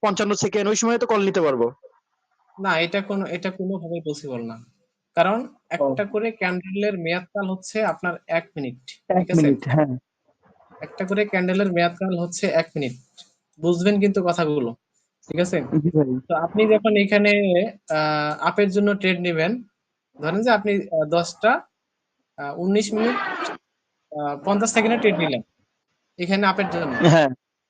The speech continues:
Speaker 2: মার্কেট
Speaker 1: হ্যাঁ।
Speaker 2: তো ডাউনে চলে যেতে পারে বাকি দশ সেকেন্ডে। আপনি এখানে ট্রেড
Speaker 1: জি।
Speaker 2: করছেন, মার্কেট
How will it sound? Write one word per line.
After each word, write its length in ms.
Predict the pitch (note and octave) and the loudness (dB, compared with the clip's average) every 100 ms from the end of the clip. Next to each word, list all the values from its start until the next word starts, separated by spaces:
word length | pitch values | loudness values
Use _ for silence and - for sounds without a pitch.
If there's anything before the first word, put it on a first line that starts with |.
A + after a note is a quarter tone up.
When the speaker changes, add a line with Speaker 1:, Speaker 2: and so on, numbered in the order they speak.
| _ _ - - - - | _ _ -20 -20 -18 -2
Speaker 2:
মার্কেট 300 | E3 D#3 C4+ | 2 4 2
Speaker 1:
হ্যাঁ। 120 | - - | 0 -4
Speaker 2:
তো 60 | |
ডাউনে 400 | G#3 G3+ G#3+ A3+ G#3+ | 2 4 4 -2 -2
চলে 140 | G#3+ G3 | -2 -2
যেতে 120 | F#3 | -2
পারে 160 | E3+ D#3 | -2 0
বাকি 240 | D#3+ D#3+ | 0 0
দশ 180 | D#3 D#3+ - | -6 -8 -8
সেকেন্ডে। 360 | C#3 C3+ B2 B2+ _ _ _ _ _ - C6+ C6+ - - - - - - | -10 -10 -14 -18 _ _ _ _ _ -20 -20 -18 -14 -12 -12 -14 -16 -12
আপনি 200 | - G#3+ | -8 -6
এখানে 240 | A3 A#3 A#3+ | -4 -2 4
ট্রেড 180 | E3+ C3 | 4 6
Speaker 1:
জি। 120 | D3+ | 4
Speaker 2:
করছেন, 240 | C3+ D#3 D3 | 2 -2 -6
মার্কেট 320 | E3 F3+ | -8 -8